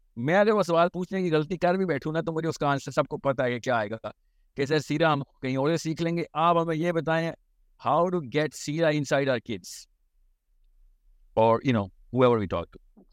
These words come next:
Now, that's why I get scared। जब भी मैं mic खोलता हूँ ना, तो मुझे बहुत डर लग रहा है कि अभी मुझसे सवाल होना है from a teacher's perspective, not from a student perspective।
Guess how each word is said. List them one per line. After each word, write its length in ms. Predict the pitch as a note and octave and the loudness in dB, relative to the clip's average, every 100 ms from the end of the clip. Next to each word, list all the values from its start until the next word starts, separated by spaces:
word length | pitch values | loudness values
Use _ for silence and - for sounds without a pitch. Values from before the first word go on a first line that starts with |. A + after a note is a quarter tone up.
| _ _ _ _ F#3 F#3 E3+ _ - F#3+ - _ _ _ _ _ - | _ _ _ _ -20 -20 -20 _ -20 -20 -20 _ _ _ _ _ -2
Now, 340 | A#2+ D3+ D#3 C3+ - _ _ _ _ _ _ - - | 2 4 4 2 -6 _ _ _ _ _ _ -6 0
that's 240 | F3+ A3 | 2 2
why 180 | A3 F#3+ | 2 2
I 80 | - _ - | -2 _ -6
get 220 | E3+ - | -4 -4
scared। 320 | - C4 G#3 G3+ _ | 0 2 2 -2 _
जब 100 | D#3 | -2
भी 80 | G#3+ | 0
मैं 120 | A3 | 0
mic 240 | D3+ F#3+ F#3 | 0 -2 -4
खोलता 300 | D3+ C3+ G3 | -4 -2 -2
हूँ 80 | |
ना, 80 | A3 | -4
तो 120 | - | -4
मुझे 200 | E3 E3+ - _ - | -2 -2 -4 _ -2
बहुत 180 | G3 G#3 | 0 2
डर 120 | C#3+ | 2
लग 180 | C3 A#2 | 2 0
रहा 140 | A2+ | -2
है 60 | A#2+ | -4
कि 100 | B2+ | -2
अभी 280 | C3 C#3+ E3+ | -2 -2 -2
मुझसे 360 | C#3 - C#3+ | -4 -4 -8
सवाल 320 | - G2+ A#2+ | -4 0 0
होना 180 | A#2+ A#2 | 0 -2
है 140 | B2+ B2+ _ _ _ _ A#2+ | -4 -6 _ _ _ _ -2
from 160 | A#2+ C3+ | 0 0
a 0 | |
teacher's 360 | - A#2 C3+ - | 0 0 -2 0
perspective, 480 | A#2 - G2+ A2+ G#2+ | -4 -2 -4 -2 2
not 120 | C#3+ | 2
from 140 | D#3 C3 | 2 0
a 100 | A#2+ | -2
student 300 | - A2+ B2+ | -2 -2 -2
perspective। 500 | B2 F2+ F2+ - | -4 -2 -4 -6